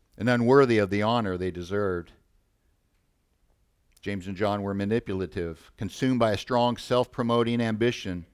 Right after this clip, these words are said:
the expression of which revealed the ugly condition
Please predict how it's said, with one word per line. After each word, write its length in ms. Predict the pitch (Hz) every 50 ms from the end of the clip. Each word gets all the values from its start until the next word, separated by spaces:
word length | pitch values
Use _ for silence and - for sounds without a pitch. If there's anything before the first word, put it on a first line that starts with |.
| _ _ _ _ _ _ _ _ _ _ _ _ _
the 80 | 113
expression 600 | 110 - - - - 131 131 139 139 - - 147
of 140 | 143 143 131
which 380 | 127 123 110 107 104 101 - -
revealed 580 | 101 98 98 87 107 110 110 110 113 110 98
the 180 | 90 95 92 - -
ugly 400 | - 120 123 117 117 120 117 113
condition 680 | 113 - - 113 104 104 107 98 - - 78 78 80 82